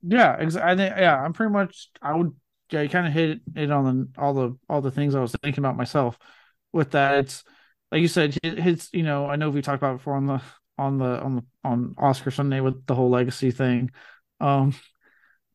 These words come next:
but, you know, even with, like, his, his, you know, his kinda, like, more inconsistent output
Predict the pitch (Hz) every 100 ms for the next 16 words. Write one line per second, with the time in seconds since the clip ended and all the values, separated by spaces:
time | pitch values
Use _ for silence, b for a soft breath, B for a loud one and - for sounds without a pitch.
0 | 170 165 - 175 165 156 - 180 196 175
1 | 151 135 156 165 156 135 131 147 135 143
2 | 147 143 147 139 135 147 - 156 147 139
3 | 135 143 143 143 147 143 131 135 117 120
4 | - 123 107 120